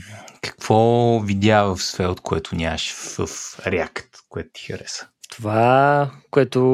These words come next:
Speaker 2: ми допадна, е най-вече, че проблемите, които React, а, експозваше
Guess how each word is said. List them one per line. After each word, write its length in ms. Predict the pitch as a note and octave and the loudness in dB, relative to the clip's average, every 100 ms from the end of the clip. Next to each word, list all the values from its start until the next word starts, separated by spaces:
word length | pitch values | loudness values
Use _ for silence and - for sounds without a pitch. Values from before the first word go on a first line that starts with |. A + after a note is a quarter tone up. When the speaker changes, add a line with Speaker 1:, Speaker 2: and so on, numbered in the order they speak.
| C3 C3 B2+ - | 4 4 2 -2
Speaker 2:
ми 120 | B2 A2+ | 0 0
допадна, 840 | G2 A#2+ A#2 A#2 C#3+ D#3 D#3 E3 _ _ _ _ - | 2 4 6 6 4 4 2 0 _ _ _ _ 2
е 60 | |
най-вече, 460 | B2 C3 A2 A2+ A#2 | 4 4 4 2 -2
че 580 | - B2+ B2 B2 A#2+ A2 - | 2 4 6 4 2 -2 -4
проблемите, 400 | A2+ A#2+ A#2+ - | 2 4 4 0
които 260 | - A2 A#2 | -4 0 4
React, 580 | A2+ A2+ - - - - | 4 4 0 -8 -8 -4
а, 320 | A2+ - - | -2 0 0
експозваше 680 | - - A2+ A2 G2+ - - | -2 2 4 4 2 -4 -4